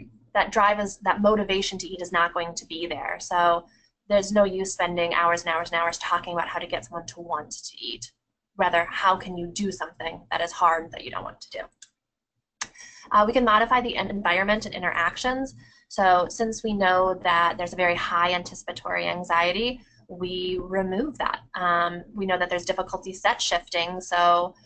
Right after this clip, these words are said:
uh, we shift set for them. Um, we have a very, very structured environment and encourage people in their homes to set up a very structured environment. We always have dinner at this time. We always have lunch at this time.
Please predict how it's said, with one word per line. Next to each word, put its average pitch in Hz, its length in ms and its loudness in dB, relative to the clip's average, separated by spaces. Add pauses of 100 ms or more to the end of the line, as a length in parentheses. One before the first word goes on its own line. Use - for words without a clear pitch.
(240)
uh, 175 360 4
we 190 140 -4
shift 202 280 -2
set - 360 0
for 185 320 2
them. 196 320 -6 (340)
Um, 175 340 2
we 180 100 -6
have 180 120 -6
a 175 60 -10
very, 175 280 4
very 175 180 -2
structured - 540 -2
environment 180 640 0
and 175 120 -8
encourage 175 460 -2
people 175 340 -2
in 170 60 -8
their 170 100 -6
homes 269 320 2
to 202 80 -8
set - 220 -4
up 165 120 -6
a 175 60 -8
very 170 180 -2
structured - 380 -10
environment. - 400 -8 (100)
We 175 100 -8
always 170 260 2
have 185 140 -2
dinner 196 300 0 (100)
at - 140 -4
this 208 160 -6
time. 277 240 2
We 180 80 -6
always 170 180 0
have - 120 -12
lunch 185 220 2
at - 100 -18
this 254 240 -2
time. 175 280 -6